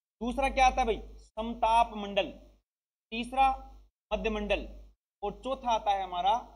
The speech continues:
ताप मंडल। ताप। अब समझनी पड़ेगी हम लोग कि यहाँ पर अगर आप गौर से देख पा रहे हो तो ये धरातल है, यहाँ पर कुछ पहाड़ियाँ वगैरह आप लोगों को दिख,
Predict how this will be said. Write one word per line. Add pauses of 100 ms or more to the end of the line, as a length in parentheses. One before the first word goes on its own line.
(180)
ताप
मंडल। (420)
ताप। (4000)
अब
समझनी
पड़ेगी
हम
लोग (1000)
कि
यहाँ
पर
अगर
आप
गौर
से
देख
पा
रहे
हो
तो
ये
धरातल
है,
यहाँ
पर
कुछ
पहाड़ियाँ
वगैरह
आप
लोगों
को
दिख,